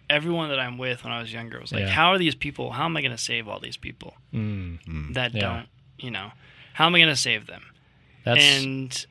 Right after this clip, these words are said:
Speaker 2: yeah.
Speaker 1: and then at some point or another, and I think this is how you get to more of the,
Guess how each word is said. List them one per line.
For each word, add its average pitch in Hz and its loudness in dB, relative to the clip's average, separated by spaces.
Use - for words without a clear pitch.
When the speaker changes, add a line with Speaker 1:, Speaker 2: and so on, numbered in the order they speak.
Speaker 2:
yeah. 85 -8
Speaker 1:
and 151 0
then 147 4
at 143 0
some 165 0
point 156 0
or 135 4
another, 135 2
and 120 -2
I 117 -8
think 131 -6
this 123 -10
is 120 -8
how 110 0
you 123 -12
get 120 -4
to - -12
more 110 -8
of 110 -12
the, 104 -6